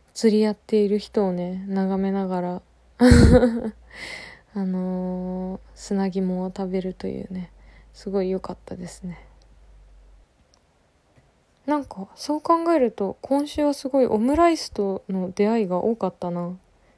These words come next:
そんな一回しか食べなかったけど、オムライスってなんか、結構ね、常時食べたいけど、なかなか <laughs> 実際には食べる機会があんまりないという感じが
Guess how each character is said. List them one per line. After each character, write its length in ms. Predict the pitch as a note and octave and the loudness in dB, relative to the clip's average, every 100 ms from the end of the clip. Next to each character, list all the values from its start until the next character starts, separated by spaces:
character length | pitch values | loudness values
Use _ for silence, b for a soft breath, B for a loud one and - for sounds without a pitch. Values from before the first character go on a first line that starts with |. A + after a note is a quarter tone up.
| b | b
そ 160 | - G3+ | -8 -6
ん 60 | |
な 100 | F#3+ - | -4 -6
一 100 | A3 | -6
回 160 | - C4 | -4 -4
し 80 | - | -4
か 140 | G3 | -6
食 120 | F#3+ | -6
べ 80 | G3 | -6
な 80 | G3 | -6
か 100 | F#3+ | -8
っ 40 | - | -12
た 100 | F#3+ | -12
け 120 | - | -10
ど、 220 | F#3 F#3+ - b b b _ | -10 -10 -14 b b b _
オ 40 | A3 | 0
ム 140 | C#4+ | 2
ラ 140 | F4+ | 4
イ 80 | G4 | 2
ス 140 | F4+ - | 0 -8
っ 20 | |
て 240 | - G3 | -6 -4
な 160 | G#3+ G#3+ | -4 -8
ん 80 | G3+ | -6
か、 180 | F#3+ - _ - - _ _ - | -10 -10 _ -20 -20 _ _ -20
結 200 | - E4 - | -8 -8 -4
構 180 | G#3+ F#3+ | -2 0
ね、 200 | F3+ F3+ | -2 2
常 260 | C#4+ D#4+ | 4 4
時 240 | - F#3+ - _ - | 2 -4 -8 _ -10
食 100 | G3+ | -6
べ 100 | A3 | -4
た 160 | A3 B3+ | 2 2
い 140 | A3 | 2
け 140 | F#3+ F#3+ | 0 -4
ど、 200 | F#3 F3+ B B B B B B - | -4 -6 B B B B B B -12
な 100 | G#3 | -4
か 120 | C#4+ | -4
な 120 | C#4 | -4
か 340 | - C#4 C4+ C4 _ _ - | -4 -2 -2 -4 _ _ 2
<laughs> 1300 | D4+ C#4+ - C#4 C4+ - - - - - _ _ A#3 | 6 8 8 6 0 -6 -20 -20 -20 -20 _ _ -8
実 80 | |
際 360 | A3+ - D4 D4+ | -6 -4 -2 -2
に 120 | D4+ | 0
は 200 | A#3 G3 - _ _ _ - | 0 -2 -8 _ _ _ -12
食 140 | G3+ | -2
べ 60 | A#3+ | 0
る 120 | A3 | 0
機 160 | - - | -4 -10
会 220 | G3 F3+ | -6 -6
が 200 | F3+ F#3 - | -6 -10 -10
あ 100 | G3 | -6
ん 120 | G#3+ | -4
ま 120 | G#3 | -4
り 120 | G#3 | -2
な 180 | G3+ G#3 | -2 -2
い 180 | F#3+ - _ _ _ _ _ - | -4 -8 _ _ _ _ _ -6
と 100 | G3 | -4
い 140 | F3+ | -4
う 60 | F3 | -6
感 260 | - F3+ | -8 -6
じ 120 | F3+ F3+ | -6 -6
が 180 | F3+ | -8